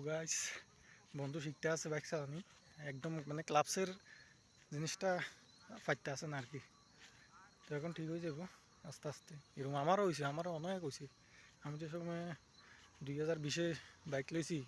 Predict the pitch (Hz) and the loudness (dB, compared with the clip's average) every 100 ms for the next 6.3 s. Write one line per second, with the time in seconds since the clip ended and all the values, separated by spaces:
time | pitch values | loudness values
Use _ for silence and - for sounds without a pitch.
0 | 131 151 147 160 147 156 156 139 156 151 | -6 -8 -4 0 0 0 -2 -2 -2 -2
1 | 160 160 143 143 135 147 143 127 139 - | -2 -2 -2 -4 -4 -4 -4 -6 -10 -18
2 | - - - - - - - - - - | -20 -20 -20 -20 -20 -20 -20 -20 -20 -20
3 | - - - - 170 151 165 170 160 160 | -20 -20 -18 -6 -4 -4 -6 -4 2 2
4 | 156 156 202 - - - - - - - | 2 -2 -6 -18 -20 -20 -20 -20 -20 -20
5 | - - - - 127 123 123 113 - - | -20 -20 -18 -12 -10 -8 -8 -10 -14 -6
6 | 131 123 | -4 -4